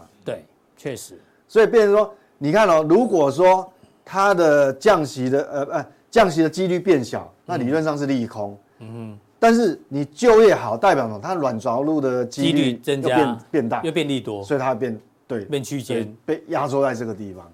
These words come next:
Speaker 1: 嗯哼。
Speaker 2: 哦，所以反映在这个，这个是S M P五百的周 K 线。
Speaker 1: 周 K。
Speaker 2: 哦，就是，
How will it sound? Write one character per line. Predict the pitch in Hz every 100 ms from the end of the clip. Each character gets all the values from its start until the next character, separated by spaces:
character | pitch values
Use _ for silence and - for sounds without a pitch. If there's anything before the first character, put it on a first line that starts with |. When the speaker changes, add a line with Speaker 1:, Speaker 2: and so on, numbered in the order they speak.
| -
Speaker 1:
嗯 | 104 101
哼。 | 98 113
Speaker 2:
哦， |
所 | 120
以 | 175
反 | 151 180
映 |
在 | 175 170
这 | 160 175
个， |
这 | 165 214
个 |
是 | 180 190
S | 160 147
M | 147 147
P | 165
五 | 143 143
百 | 113
的 | 110
周 | 110 135
K | 131 123
线。 | 117 120
Speaker 1:
周 |
K。 | 92 98 _ _
Speaker 2:
哦， | 117
就 | 117 160
是， | 156